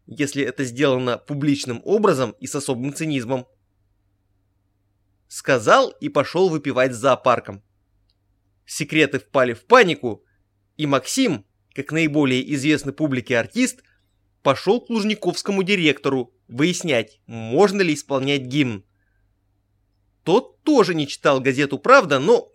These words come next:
выразился в том смысле, что если сигнал есть, то исполнения он не допустит и выключит звук. Посрамлённый Максим пошёл в гримёрку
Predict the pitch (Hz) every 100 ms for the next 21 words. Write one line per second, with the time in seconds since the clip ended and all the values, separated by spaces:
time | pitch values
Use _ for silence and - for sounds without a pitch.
0 | - 143 175 151 139 139 135 - 127 -
1 | 254 269 156 120 - _ _ _ - 151
2 | 127 131 156 156 135 151 139 143 120 117
3 | 208 240 - _ - 143 - 135 - 139
4 | 135 160 220 233 - 175 202 208 233 156
5 | 156 - 143 _ _ _ - 156 135 143
6 | 160 185 139 127 127 - _ _ _ _
7 | _ _ _ _ _ _ _ _ _ _
8 | _ - 165 170 175 165 143 123 113 110
9 | - 285 277 180 - 190 139 170 175 156
10 | 139 113 -